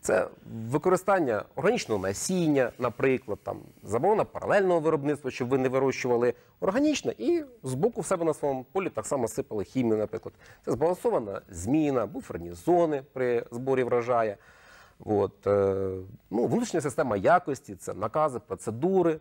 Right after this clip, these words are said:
наприклад, там, інструкції, всі, які мають виконувати робітники, які свідомо знають, що вони роблять, яку продукцію, який в них рівень відповідальності, щоб не допустити забруднення. Ну і належний рівень, е, обліку та прослідковості продукції.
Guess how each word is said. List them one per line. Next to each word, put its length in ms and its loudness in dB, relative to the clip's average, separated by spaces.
наприклад, 400 -16
там, 140 -2
інструкції, 580 -2
всі, 180 -2
які 180 -2
мають 220 2
виконувати 440 -2
робітники, 600 -2
які 300 0
свідомо 680 4
знають, 360 2
що 240 -2
вони 240 2
роблять, 300 0
яку 180 -6
продукцію, 540 -2
який 260 -2
в 20 2
них 200 2
рівень 200 -2
відповідальності, 1000 -2
щоб 340 -8
не 80 2
допустити 360 -6
забруднення. 560 -4
Ну 180 2
і 60 4
належний 520 4
рівень, 300 0
е, 140 0
обліку 640 2
та 120 -4
прослідковості 720 -4
продукції. 480 -8